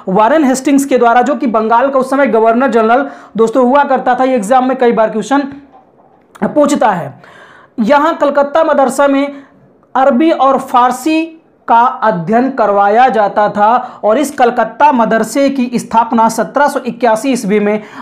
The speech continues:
वारेन हेस्टिंग्स के द्वारा की गई थी। स-, इसके बाद हम बात करेंगे, अ, सत्रह सौ चौरासी ईस्वी में एशियाटिक सोसाइटी ऑफ बंगाल की स्थापना विलियम जोन्स के द्वारा की जाती है, जो वारेन हेस्टिंग्स का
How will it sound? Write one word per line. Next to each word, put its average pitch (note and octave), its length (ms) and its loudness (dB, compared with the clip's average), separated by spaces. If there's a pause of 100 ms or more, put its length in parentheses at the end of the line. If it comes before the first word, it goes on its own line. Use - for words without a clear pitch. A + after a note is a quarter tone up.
वारेन A3 480 2
हेस्टिंग्स A3 540 -2
के A3+ 160 0
द्वारा G#3 460 0 (400)
की B3+ 140 2
गई E3 140 0
थी। B2 240 -10 (420)
स-, - 260 -12
इसके B3 240 2
बाद D#4 200 2
हम D4+ 120 2
बात C#4 200 2
करेंगे, C#4+ 480 0 (260)
अ, F#3 160 2
सत्रह C#4+ 340 0
सौ D#4+ 120 -4
चौरासी B3 500 0
ईस्वी D4 240 0
में D4 200 -2
एशियाटिक A#3 580 0
सोसाइटी A#3+ 440 0
ऑफ B3+ 120 4
बंगाल G#3+ 440 0
की C4+ 120 -4
स्थापना A#3+ 460 -2
विलियम A3 360 0
जोन्स G#3+ 280 0
के B3 120 0
द्वारा A3+ 220 2
की A3+ 140 -6
जाती A3+ 260 0
है, A#3 60 0
जो G#3+ 200 2
वारेन G#3 380 0
हेस्टिंग्स G#3+ 420 -2
का B3 260 0